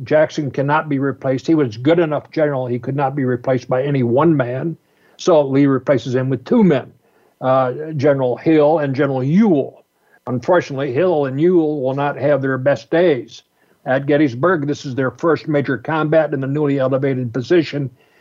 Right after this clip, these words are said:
And so, uh, Lee is not initially aware of it, but his leadership style of broad, providing that broad guidance, uh, is going to need to be changed. But it takes the first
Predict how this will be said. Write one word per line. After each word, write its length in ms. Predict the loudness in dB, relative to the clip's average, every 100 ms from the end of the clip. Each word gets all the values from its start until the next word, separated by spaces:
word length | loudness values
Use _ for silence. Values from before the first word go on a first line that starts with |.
| _
And 220 | 0 0
so, 480 | 2 4 4 4 0 _ _ _ _ _ _
uh, 440 | -4 0 0 0 -6 _
Lee 260 | -2 2 2
is 140 | 0
not 260 | 0 0 0
initially 420 | -2 -4 -2 -4
aware 320 | -2 2 2
of 100 | 2
it, 140 | -2 -10
but 220 | -6 -6
his 260 | 0 0 2
leadership 580 | 2 2 2 -2 -8 -10
style 480 | -6 -2 0 0 0
of 140 | -2
broad, 320 | -2 -4 -4
providing 420 | -4 0 2 2
that 180 | 0 -2
broad 300 | 0 2 2
guidance, 500 | 0 0 0 -6 -16 _ _ -20 -4
uh, 320 | 0 2 2
is 180 | 0 -2
going 300 | 0 0 0
to 380 | -2 -2 -2 -4 -10 _ -2
need 240 | 0 2
to 60 | 0
be 160 | -2 -2
changed. 800 | -2 -2 0 -2 -6 -14 -18 -20 _ _
But 100 | -4
it 140 | -2 0
takes 260 | 0 0 -2
the 120 | -4
first 360 | 2 2 0